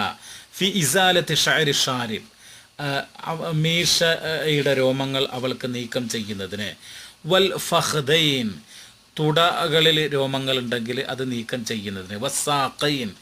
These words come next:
അതുപോലെ, ഏ, കാലുകളിൽ, അവദ്ദിറാഐൻ, ഏ, കൈമുട്ടുകളിൽ, ഏ, ഏ,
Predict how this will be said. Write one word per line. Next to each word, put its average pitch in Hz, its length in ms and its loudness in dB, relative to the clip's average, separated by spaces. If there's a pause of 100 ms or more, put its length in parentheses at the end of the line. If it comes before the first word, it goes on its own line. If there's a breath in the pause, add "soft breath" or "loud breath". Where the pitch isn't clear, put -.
(380 loud breath)
അതുപോലെ, 139 460 4 (420)
ഏ, - 20 -2 (240)
കാലുകളിൽ, 139 800 2 (500 loud breath)
അവദ്ദിറാഐൻ, 143 1000 2 (160)
ഏ, 139 160 -4 (140)
കൈമുട്ടുകളിൽ, 143 800 0
ഏ, - 640 -8
ഏ, 143 220 -2